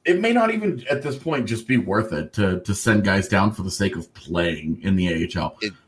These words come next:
Speaker 1: Their, their players union is still trying to work out compensation packages with the league.
Speaker 2: Right.
Speaker 1: Like, there are some serious issues that are taking place in that league right now that we're just not talking about.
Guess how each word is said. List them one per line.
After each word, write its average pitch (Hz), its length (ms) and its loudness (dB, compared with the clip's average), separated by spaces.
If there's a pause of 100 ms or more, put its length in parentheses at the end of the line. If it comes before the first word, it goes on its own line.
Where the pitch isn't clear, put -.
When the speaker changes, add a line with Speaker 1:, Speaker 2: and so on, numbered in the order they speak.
(120)
Speaker 1:
Their, 196 560 4
their 117 340 4
players 165 640 0
union 190 380 2
is - 220 -6
still 151 180 -4
trying 151 280 0
to 120 60 4
work 123 240 -2
out 127 180 0
compensation 117 840 0
packages 120 560 -2
with 98 160 -10
the 92 60 -10
league. 90 540 -2 (960)
Speaker 2:
Right. 143 280 2
Speaker 1:
Like, 123 180 4 (460)
there 220 200 4
are 247 160 4
some 180 220 0
serious 185 840 2
issues 135 500 4
that 123 180 6
are 113 80 4
taking 117 380 2
place 123 340 2
in 107 100 4
that 95 240 0
league 131 240 0
right 92 300 -4
now 82 220 -4
that 87 140 -6
we're 101 180 -2
just 127 160 -10
not 110 240 0
talking - 420 -6
about. - 320 -20